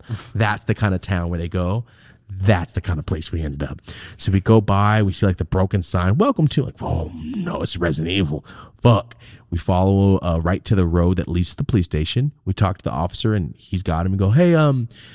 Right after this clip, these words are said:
Speaker 2: how long is it gonna take?" He's like, "It maybe take about an hour. Go ahead and, you know, get some," they were so fucking nice once we got to town. Uh, the officer in the back, he's like, "Oh yeah, just get some food, just hang out.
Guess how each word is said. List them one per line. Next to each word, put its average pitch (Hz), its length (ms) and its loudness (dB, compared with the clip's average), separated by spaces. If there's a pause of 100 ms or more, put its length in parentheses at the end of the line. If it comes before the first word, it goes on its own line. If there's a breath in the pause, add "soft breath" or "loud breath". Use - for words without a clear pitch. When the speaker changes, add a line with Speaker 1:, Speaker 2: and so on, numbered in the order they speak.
(140)
Speaker 2:
how 156 120 2
long 160 280 6
is 139 80 2
it - 20 -8
gonna 147 120 2
take?" 147 200 2
He's 147 40 4
like, 123 140 2
"It 135 120 2
maybe 160 200 6
take 170 160 4
about 151 180 4
an 135 60 0
hour. 143 420 6 (220 soft breath)
Go 117 140 2
ahead 135 160 6
and, 135 120 4
you 123 60 6
know, 113 60 4
get 120 180 0
some," 143 220 -4
they 104 100 2
were 85 100 2
so 95 360 0
fucking 98 480 -2
nice 87 200 0
once 92 160 -2
we 95 60 0
got 85 140 0
to 90 80 -12
town. 87 360 -4 (520 loud breath)
Uh, 90 200 2
the 80 180 -2
officer 90 460 0
in 82 120 0
the 85 40 0
back, 92 280 0 (480 loud breath)
he's - 80 -4
like, 104 160 2
"Oh 139 140 6
yeah, 147 200 6
just 110 140 0
get 143 120 2
some 160 120 -2
food, 175 320 6
just 127 140 -6
hang 160 220 2
out. 165 300 2